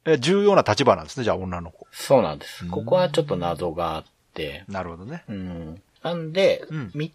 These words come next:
Speaker 2: つのエンディングが用意されてるらしく、
Speaker 1: うんうんうん。
Speaker 2: 僕はちょっと試したことないんですけど、
Speaker 1: うん。
Speaker 2: 裏技で最初の所持金が、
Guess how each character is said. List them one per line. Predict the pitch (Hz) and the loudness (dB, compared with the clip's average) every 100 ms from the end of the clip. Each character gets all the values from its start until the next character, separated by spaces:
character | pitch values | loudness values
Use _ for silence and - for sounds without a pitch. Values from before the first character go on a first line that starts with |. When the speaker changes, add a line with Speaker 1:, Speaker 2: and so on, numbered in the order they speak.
| - | -4
Speaker 2:
つ | 208 | 0
の | 160 | 2
エ | 101 92 | 2 0
ン | |
デ | 85 | -2
ィ | 90 | -4
ン | 82 | -2
グ | 80 | 2
が | 82 | 2
用 | 82 | 2
意 | 69 | -2
さ | - 73 | -6 -10
れ | |
て | 73 80 | -8 -10
る | 69 | -8
ら | 76 | -8
し | - - - | -6 -6 -6
く、 | 113 | -2
Speaker 1:
う | |
ん | 90 | -2
う | |
ん | 101 104 90 - | -2 -8 -14 -18
う | |
ん。 | - _ - | -20 _ -12
Speaker 2:
僕 | 110 139 - | -8 -4 -2
は | 208 | -2
ち | 208 | -2
ょ | |
っ | 202 | -4
と | 110 | -4
試 | 104 139 | -2 -2
し | |
た | - | 0
こ | 82 | -2
と | 80 | -2
な | 82 85 | -4 -6
い | |
ん | |
で | 71 | -8
す | - | -10
け | |
ど、 | 78 85 76 80 | -6 -6 -6 -8
Speaker 1:
う | |
ん。 | 92 82 76 143 | -10 -10 -8 0
Speaker 2:
裏 | 131 196 | 4 6
技 | 202 196 190 | 6 6 6
で | 185 180 78 - | 6 2 2 -4
最 | - 185 | -2 -2
初 | 208 190 | 2 2
の | 180 | 2
所 | - 156 | 2 0
持 | 151 | 0
金 | 156 160 160 151 147 | -6 -4 -2 -2 2
が、 | 156 139 76 | 6 6 6